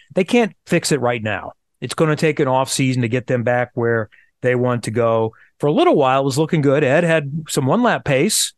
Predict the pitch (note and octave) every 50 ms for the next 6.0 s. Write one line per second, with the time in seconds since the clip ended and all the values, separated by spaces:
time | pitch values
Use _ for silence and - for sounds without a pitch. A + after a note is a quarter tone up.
0 | _ _ _ _ - C3 - - D#3 D3 D3 C#3 - - D3+ D3 D3 C#3+ C#3 C3
1 | B2 B2 C#3 - _ _ _ _ - - - - D3+ D#3 F3 F#3+ - F#3+ E3+ -
2 | F#3 F3+ - F#3 E3+ F3 F#3 F#3 - - E3+ D#3+ E3+ E3+ E3 - - E3+ E3+ F3+
3 | E3+ C#3+ - E3 D#3 D#3 D3+ D#3 - - D#3+ D#3 D3+ D#3 D3+ - - - - -
4 | _ _ _ _ - - E3+ E3+ E3 E3 E3 E3+ F3 - D#3+ D#3 D#3 E3 D#3+ D#3
5 | C#3+ B2+ B2 A#2+ A#2+ B2 B2 B2+ B2 - - D3 C#3 C#3 C#3 C3+ C3 C#3 C3+ C3